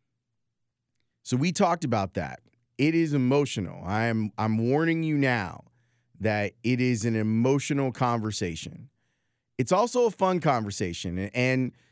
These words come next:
a serious one at times too, where we talk about issues of representation. We talk about the importance of being yourself, no matter what other people think.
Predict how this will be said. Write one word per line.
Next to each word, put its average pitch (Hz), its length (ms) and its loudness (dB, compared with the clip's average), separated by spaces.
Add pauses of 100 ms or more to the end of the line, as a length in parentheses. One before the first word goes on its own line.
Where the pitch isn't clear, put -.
(140)
a 127 100 2
serious 233 540 0
one 131 180 2
at 117 100 0
times 120 420 0
too, 160 280 0
where 104 140 -2
we 120 140 0
talk 139 260 0
about 127 400 0 (200)
issues 127 400 -2
of 110 120 -2
representation. 139 1000 -2 (1300)
We 104 300 -2
talk 127 300 2
about 117 300 0
the 113 100 -2
importance 120 640 -4
of 101 180 -4
being 117 280 0
yourself, 117 720 -2 (1160)
no 104 160 -2
matter 117 280 0
what 117 280 0
other 123 220 0
people 113 300 -4
think. 110 380 -2